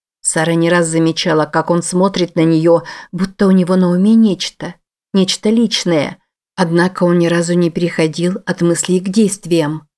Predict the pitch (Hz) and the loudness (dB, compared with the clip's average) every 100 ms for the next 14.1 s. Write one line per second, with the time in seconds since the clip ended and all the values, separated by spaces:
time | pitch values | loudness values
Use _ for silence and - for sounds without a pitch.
0 | _ _ _ - 180 165 165 170 170 170 | _ _ _ -2 0 2 2 0 -2 -6
1 | 160 - - 185 185 170 - - 190 185 | -6 -8 -6 -4 -4 -4 -8 -4 -2 0
2 | 180 - - 170 175 170 170 165 - _ | -2 -2 -2 -2 -2 -2 -4 -8 -16 _
3 | _ _ - 190 190 190 170 175 180 - | _ _ -8 -2 -2 2 2 2 0 -2
4 | 170 160 175 180 180 170 175 165 175 170 | -2 -4 -2 -2 0 0 0 0 0 -2
5 | 170 170 202 196 202 190 151 - 165 165 | -2 -4 -4 -4 -4 -6 -6 -2 -4 0
6 | 165 160 156 - _ _ - 180 175 170 | 0 2 0 -6 _ _ 0 2 4 4
7 | 156 156 165 165 147 143 - 156 151 147 | 2 0 -2 0 -2 -4 -2 0 0 -2
8 | 160 - 160 156 151 156 165 160 147 143 | -4 0 -2 0 0 0 0 -2 -6 -10
9 | 156 _ _ _ _ - 160 156 156 151 | -12 _ _ _ _ -4 0 0 0 2
10 | 160 156 151 151 - 156 180 - - 160 | 2 2 0 -2 -6 -4 -6 -8 -4 0
11 | 165 - 156 147 - 156 143 - - _ | 0 0 -2 -2 -2 -2 -4 -8 -16 _
12 | _ _ - - - 190 185 185 180 - | _ _ -20 -6 0 4 4 2 0 -2
13 | - 170 175 - 170 180 180 220 214 180 | -2 0 0 0 0 2 0 -2 -2 -2
14 | 180 | -2